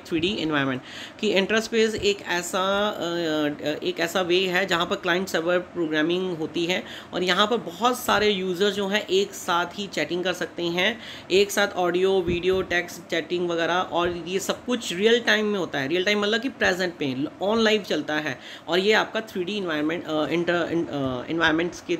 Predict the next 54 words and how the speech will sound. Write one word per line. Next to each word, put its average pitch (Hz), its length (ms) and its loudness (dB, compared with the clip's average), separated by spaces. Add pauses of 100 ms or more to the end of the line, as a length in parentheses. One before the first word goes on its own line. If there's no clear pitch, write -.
माध्यम 147 360 0
से 147 120 -4
होता 151 220 -4
है, 120 120 -4
मतलब 143 160 0
कि - 80 -8
थ्री - 280 0
D 202 100 2
environment 180 420 2
जो 175 80 2
होता 160 180 -2
है 180 60 -2
ना 220 60 0
उस 202 260 -4
हिसाब 160 280 0
से 139 140 -4
होता 120 140 -6
है, 127 100 -12
three 175 100 0
D 180 100 0
dimensional 160 440 -2
एनवायरनमेंट। 131 380 -2 (680)
उसके 185 200 0
बाद 208 160 6
कहता 214 140 0
है 208 200 0
interspace, 220 440 2 (280)
interspace 226 560 2
providing 202 400 2
the 185 200 0
most 226 260 6
advanced 190 720 0
from 196 180 0 (180)
the 196 200 4
communication 190 600 0 (160)
available 175 420 0
on 165 140 0
the 175 220 -2
internet 170 320 0
today, 143 220 -4 (360)
कि 190 220 4
interspace 208 400 2
जो 202 160 0
है 190 240 4
ये 208 100 2
आज 160 260 -2
की 185 80 -8
date 170 240 -2
में 190 140 -6
बहुत 160 380 -4
ही 208 60 -4
एडवांस 170 640 2
form 180 360 0
है 170 200 0